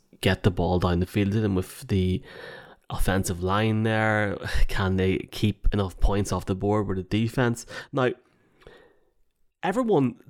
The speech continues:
talked last o-, off-season about the Bengals and that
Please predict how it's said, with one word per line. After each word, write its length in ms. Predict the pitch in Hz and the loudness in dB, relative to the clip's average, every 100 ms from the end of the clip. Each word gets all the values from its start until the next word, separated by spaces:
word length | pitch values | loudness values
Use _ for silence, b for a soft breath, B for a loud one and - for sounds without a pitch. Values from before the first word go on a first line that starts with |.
| - | -12
talked 640 | - 110 107 - - - 101 | -2 0 2 0 -6 -4 0
last 420 | 98 98 - - - - | 2 0 -4 -8 -18 -10
o-, 80 | 95 | -6
off-season 680 | - 98 98 - 113 98 98 | -2 0 0 0 0 0 0
about 280 | 92 90 - | 0 0 -2
the 60 | |
Bengals 640 | 92 95 104 98 82 - - B B B | -2 0 0 0 -2 -6 -14 B B B
and 140 | 117 104 | -4 -2
that 180 | 101 | -2